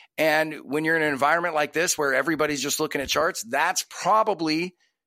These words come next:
eh, well, universally it's been true. That's when you need to be looking at the fundamentals and you really need to understand what you own.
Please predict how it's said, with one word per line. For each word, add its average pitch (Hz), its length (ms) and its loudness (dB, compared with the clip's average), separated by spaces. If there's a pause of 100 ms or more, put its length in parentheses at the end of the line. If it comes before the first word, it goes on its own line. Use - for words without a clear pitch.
(500)
eh, 147 100 0
well, 131 340 0
universally 135 680 0
it's 101 120 -6
been 110 140 -8
true. 127 300 -6
That's 123 320 -2
when 156 180 -4
you 165 160 -2
need 170 360 0
to 135 60 0
be 110 160 -10
looking 104 280 -8
at 104 80 -8
the - 80 -20
fundamentals 117 580 -4
and 135 100 -2
you 143 220 -4
really 180 380 0
need 117 200 -4
to 110 80 -4
understand 107 460 -8
what 104 140 -12
you 101 160 -12
own. 120 280 -6